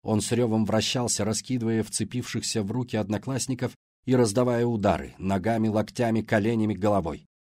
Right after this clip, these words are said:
Свалка сделалась всеобщей. Даниил видел драки и раньше. В единице они хоть и редко, но все же случались.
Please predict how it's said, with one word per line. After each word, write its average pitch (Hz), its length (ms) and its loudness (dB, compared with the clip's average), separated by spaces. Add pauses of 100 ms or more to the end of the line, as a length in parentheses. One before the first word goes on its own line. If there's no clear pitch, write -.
(240)
Свалка 117 560 2
сделалась 90 640 0
всеобщей. - 640 -4 (680)
Даниил 110 460 4
видел 107 340 0
драки 110 380 0
и 113 60 0
раньше. 117 440 -2 (460)
В 92 60 -8
единице 120 580 2
они 95 200 0
хоть - 220 -2
и 110 60 2
редко, 131 320 -2
но 85 100 -2
все 101 260 -2
же 98 100 -4
случались. 117 640 -4